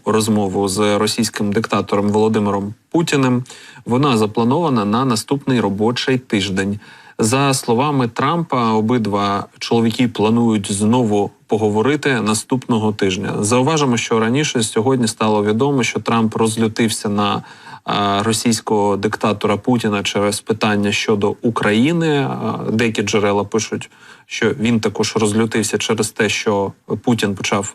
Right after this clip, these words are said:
критикувати, а, м, військово-політичне керівництво України, в тому числі і Володимира Зеленського. А, за словами американського лідера, він готовий вести додаткові мита на російську нафту.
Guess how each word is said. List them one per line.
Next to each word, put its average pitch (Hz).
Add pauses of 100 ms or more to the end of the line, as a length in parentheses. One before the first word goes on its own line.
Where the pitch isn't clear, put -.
критикувати, 113 (440)
а, 104
м, 104 (400)
військово-політичне 110
керівництво 107
України, 131
в 139
тому 113
числі 110
і 107
Володимира 110
Зеленського. 107 (540)
А, 107
за 147
словами 131
американського 113
лідера, 117
він 117
готовий 110
вести 139
додаткові 113
мита 120
на 107
російську 113
нафту. 95